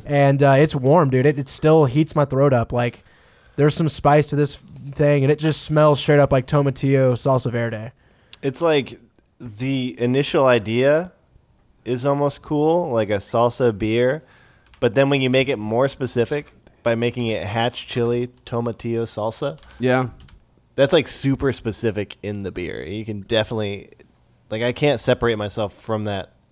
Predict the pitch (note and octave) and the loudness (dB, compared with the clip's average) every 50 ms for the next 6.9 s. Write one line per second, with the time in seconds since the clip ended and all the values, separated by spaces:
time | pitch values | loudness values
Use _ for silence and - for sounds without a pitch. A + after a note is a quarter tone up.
0 | _ - G2+ G2 G2 F#2 F2 - - - G2+ G#2+ G#2 - - B2 C3 C#3+ D3 D3 | _ -10 -8 -6 -6 -6 -6 -6 -6 -8 -8 -10 -10 -12 -6 -2 0 2 2 2
1 | C#3 - - _ _ _ _ _ - - - _ _ _ _ A2+ A#2+ A#2+ B2+ B2+ | 0 -4 -10 _ _ _ _ _ -20 -20 -20 _ _ _ _ -4 -2 -2 -2 2
2 | - E3 D#3 C#3+ A#2+ - - C3+ B2+ C3 C3+ C#3+ D3 C#3 D3 D3 D3 C3 B2+ E3 | 2 2 2 2 0 -4 -8 -2 2 4 4 4 4 4 2 2 2 0 0 0
3 | D#3 C#3+ A#2+ C3 C3+ C3+ B2 - - A#2 A2+ A#2+ B2+ C3+ C3 C3+ C3+ B2 C3+ C3+ | 0 2 2 2 2 2 0 -2 -6 -4 -2 0 0 2 0 0 -2 0 -2 -2
4 | C3 B2+ C#3 C3+ C3 C3 B2+ A#2+ - - A#2+ B2+ B2+ A#2 G#2 A2 G#2 - - - | -2 0 0 0 2 2 0 -2 -4 -6 -4 -2 -2 -2 -4 -6 -8 -8 -6 -6
5 | A#2 A2+ - B2 A2 G#2 G2 G2 G2 G2 G2 - - - - - A#2+ G#2 - - | -6 -6 -4 -6 -8 -6 -8 -10 -12 -12 -14 -16 -16 -12 -8 -6 -6 -6 -6 -8
6 | G#2+ F#2+ F#2 G#2 G2 F#2 F#2 C#3 C#3 C#3 C3+ B2+ B2 G2 G2+ G2+ F#2+ | -10 -10 -10 -12 -12 -8 -6 -4 -4 -2 -2 -4 -6 -6 -8 -10 -12